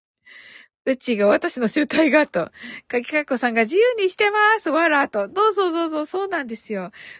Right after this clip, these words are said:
うちが、「いつも見守っていただきありがとうございます。お酒どうぞ」と。<laughs> お酒飲まれるのかわかんないですが。はい。素敵な方ですよ。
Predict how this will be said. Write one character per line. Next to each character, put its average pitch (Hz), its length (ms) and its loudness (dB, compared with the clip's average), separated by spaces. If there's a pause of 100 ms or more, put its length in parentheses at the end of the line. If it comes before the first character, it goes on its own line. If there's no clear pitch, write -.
う 254 100 -2
ち 233 220 -6
が、 208 140 -2
「い 269 120 -4
つ 302 100 -8
も 240 120 -2
見 220 180 0
守 254 300 -6
っ - 20 -10
て 262 140 -4
い 240 60 -4
た 269 140 -2
だ 320 120 -4
き - 160 -8
あ 262 100 0
り 294 140 -2
が 403 140 -8
と 277 160 -2
う 240 40 -6
ご 254 100 0
ざ 285 160 -10
い 320 40 -8
ま 349 120 -8
す。 - 320 -10
お 262 120 -2
酒 370 300 -6
ど 339 160 -4
う 349 40 -8
ぞ」 294 200 -8
と。 - 240 -10 (380)
<laughs> 370 720 0
お 330 100 2
酒 403 320 0
飲 339 160 0
ま 339 120 -2
れ 370 200 0
る 262 140 -2
の 240 140 -4
か 226 140 -4
わ 233 120 -2
か 262 180 -2
ん 220 40 -8
な 214 100 -4
い 202 60 -6
で 262 140 -10
す 208 160 -10
が。 202 180 -6 (460)
は 247 280 -4
い。 202 120 -4
素 - 120 -18
敵 277 260 -6
な 262 120 -2
方 254 280 0
で 226 100 -2
す - 180 -10
よ。 165 300 -8